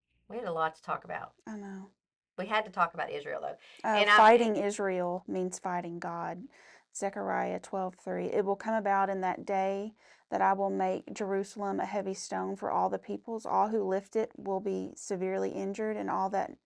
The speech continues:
Speaker 2: all the nations of the earth will be gathered against it."
Speaker 1: Mm-hmm. I, i-, if you bless Israel, you will be blessed. If you
Speaker 2: Mm-hmm.
Speaker 1: curse Israel, you will be cursed. So, um, it is a holy city, not because they do great things over there, because they do child sacrificing, they do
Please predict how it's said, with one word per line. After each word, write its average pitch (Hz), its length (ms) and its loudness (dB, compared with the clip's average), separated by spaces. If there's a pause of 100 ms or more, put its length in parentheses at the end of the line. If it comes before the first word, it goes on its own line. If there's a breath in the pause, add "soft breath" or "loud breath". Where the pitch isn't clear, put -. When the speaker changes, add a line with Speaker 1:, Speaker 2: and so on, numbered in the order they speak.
(320 loud breath)
Speaker 2:
all 226 160 6
the 214 120 2
nations 202 500 -2
of 185 140 -2
the - 160 -2
earth 185 280 2
will 185 120 -4
be 185 160 -2
gathered 180 420 0
against - 460 -8
it." - 160 -12
Speaker 1:
Mm-hmm. 151 320 -20 (280)
I, 175 60 -12
i-, - 320 -16
if 185 180 -10
you 202 120 -10
bless 196 420 0
Israel, 247 500 -2
you 208 220 -10
will 208 120 -2
be 190 100 -8
blessed. 151 540 -4
If 180 260 -10
you 220 80 -8
Speaker 2:
Mm-hmm. 214 100 -10
Speaker 1:
curse 208 360 -2
Israel, 185 460 -6
you 170 200 -10
will 165 140 -10
be 160 100 -12
cursed. - 560 -16 (600 soft breath)
So, 160 480 4
um, 151 440 -2
it 175 160 -4
is 196 140 -2
a 196 80 4
holy 202 340 2
city, 208 400 -2
not 180 200 4
because 175 340 -2
they 160 180 0
do 165 160 -8
great 165 320 -4
things 175 240 -4
over 190 160 0
there, 190 200 2
because 170 220 -8
they 156 100 0
do 151 140 -6
child 151 300 2
sacrificing, 185 720 0
they 160 160 -2
do 151 260 -4